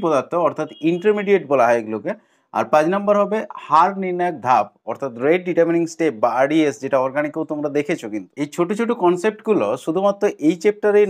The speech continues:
নয়, অর্গানিকেও কিন্তু তোমাদের কাজে লাগবে। এবং already দেখবে অর্গানিকে এই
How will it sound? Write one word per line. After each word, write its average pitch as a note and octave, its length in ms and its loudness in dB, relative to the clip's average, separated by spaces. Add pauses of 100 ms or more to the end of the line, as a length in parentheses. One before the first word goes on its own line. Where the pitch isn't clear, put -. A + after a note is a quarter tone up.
নয়, D3 160 4 (240)
অর্গানিকেও F#3 580 0
কিন্তু G#3 260 0
তোমাদের F3+ 340 0
কাজে C#3+ 280 2
লাগবে। C#3+ 300 2
এবং D3 120 -2 (120)
already E3+ 420 -2
দেখবে F#3+ 260 -2
অর্গানিকে F3 400 0 (180)
এই D#3+ 80 4